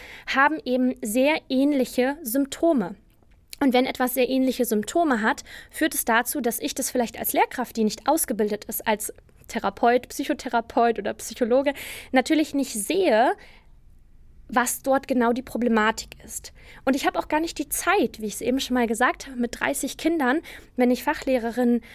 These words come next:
oder Fachlehrer in der Sekundarstufe bin, manchmal mit zweihundert, dreihundert Kindern am Tag, habe ich nicht die Zeit,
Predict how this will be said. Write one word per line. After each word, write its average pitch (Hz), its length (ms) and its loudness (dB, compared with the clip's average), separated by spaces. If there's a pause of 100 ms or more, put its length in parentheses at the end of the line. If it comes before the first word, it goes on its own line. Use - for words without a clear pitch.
(140)
oder 233 180 0
Fachlehrer 254 580 0
in 233 80 -2
der 226 80 -2
Sekundarstufe 240 760 -4
bin, 247 480 -2
manchmal 254 340 0
mit 226 160 -2
zweihundert, 262 580 -2
dreihundert 262 440 0
Kindern 392 340 0
am 226 140 -6
Tag, 240 340 -4 (400)
habe - 140 -2
ich - 160 -10 (220)
nicht 294 340 0
die - 140 -20
Zeit, 294 580 0